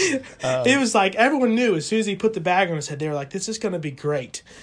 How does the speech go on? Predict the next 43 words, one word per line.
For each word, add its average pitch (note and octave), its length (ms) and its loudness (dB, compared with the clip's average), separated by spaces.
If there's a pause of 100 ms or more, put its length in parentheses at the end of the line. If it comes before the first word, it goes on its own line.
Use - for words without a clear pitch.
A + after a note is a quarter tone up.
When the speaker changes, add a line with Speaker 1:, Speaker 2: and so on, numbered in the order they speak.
(140)
Speaker 2:
And D3 140 -6
I'm F3+ 160 0
up E3 120 -4
there E3 120 -2
like, E3 160 -6
"No, F#3 300 0
this F#3 160 0
is F3+ 80 -6
going F#3+ 260 2
off F#3 160 0
the F#3+ 100 2
rails," F3+ 500 0
you D#3 100 -4
know? D3 260 -4 (140)
Speaker 1:
<laughs> C#3+ 200 -6
Speaker 2:
So, C#3 420 0 (340)
Speaker 1:
Yeah. C#3 60 -12 (120)
Speaker 2:
uh, C#3 40 -2
Speaker 1:
You C#3 80 2
know, C3+ 160 0
uh, B2+ 340 0
just C3+ 300 -4
a B2+ 260 -2
quick F3 240 -2
personal B2+ 340 -4
story. A#2+ 260 -2
I B2+ 40 -2
know B2 140 -4
this B2 180 -6
is A2+ 120 -6
about A2+ 240 -2
you, B2 240 -4
but, A2+ 300 -2
you F#3+ 60 6
Speaker 2:
No, F3 140 6
Speaker 1:
know, D#3+ 160 2
Speaker 2:
no, D3 40 0
Speaker 1:
you, C#3+ 140 -4
Speaker 2:
you're D#3+ 120 -4
good. E3 160 -12
Speaker 1:
you D3+ 180 0
mentioned, C#3+ 720 -4
uh, A#2 340 -2